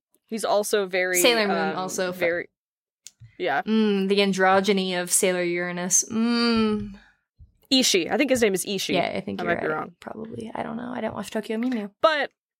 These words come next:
Speaker 1: I just wanna s-, say fuck you, maybe, about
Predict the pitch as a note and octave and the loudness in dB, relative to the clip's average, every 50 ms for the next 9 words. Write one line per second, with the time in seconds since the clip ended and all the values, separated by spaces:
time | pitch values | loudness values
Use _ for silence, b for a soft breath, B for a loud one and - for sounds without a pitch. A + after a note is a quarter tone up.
0 | _ _ _ _ _ _ _ _ C#4 - B3+ D#4 E4 - D#4+ D4 C4+ C#4 - - | _ _ _ _ _ _ _ _ 0 0 0 -2 -4 -2 2 2 2 2 2 -2
1 | - - - _ _ - - - - - C4 A#3 A#3 A#3+ B3+ C4 C#4 C#4 C#4+ D4 | -6 -8 -10 _ _ -10 -6 -6 0 2 4 4 6 4 4 2 0 -4 -8 -10
2 | D4 D4 - - - - - - - - - - - - - - - - - E4+ | -12 -12 -14 -16 -16 -16 -18 -18 -20 -20 -20 -20 -20 -18 -18 -18 -2 0 0 0
3 | E4+ - - D#4+ E4+ F4+ F#4+ G#4+ A4 G#4+ - G#4 F#4+ G4 G4 G4+ G#4 A4+ A4+ - | 0 -2 -2 0 2 2 2 2 0 0 0 0 0 2 4 4 4 2 2 0
4 | _ _ - D#4+ D#4+ E4+ E4+ F4 | _ _ -2 0 2 4 2 2